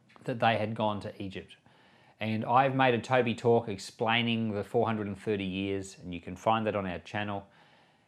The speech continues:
They weren't in Egypt the entire four hundred and thirty years, but it was a period of four hundred and thirty years from the beginning, where Abraham had the call of God,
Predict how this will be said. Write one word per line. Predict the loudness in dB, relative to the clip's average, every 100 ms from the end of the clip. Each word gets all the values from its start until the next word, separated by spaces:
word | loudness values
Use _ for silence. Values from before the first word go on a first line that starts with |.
| _
They | 2 4
weren't | 6 2 2
in | 0 0
Egypt | 0 0 0 -2 -4
the | -2 2 2
entire | 0 -6 -4 0 2 4 2 -2 -6
four | -2 -2
hundred | 0 -2 -2
and | -4
thirty | -2 -2 -2
years, | -4 -2 -4
but | -6 -4 -2
it | -2
was | 2 4 4 2
a | -4
period | -6 -4 0 0
of |
four | -2 -2 -2
hundred | -4 -8
and | -8
thirty | -4 -2
years | -2 -4 -4 -6
from | -8 -6 -4
the |
beginning, | -6 -2 0 0 -2 -6 -16 -20 -20 _ _ -6
where | -2 0 -2 -2
Abraham | -2 0 0 0 -2
had | -4 -6
the | -4
call | 0 2
of | 0
God, | 2 4 4 2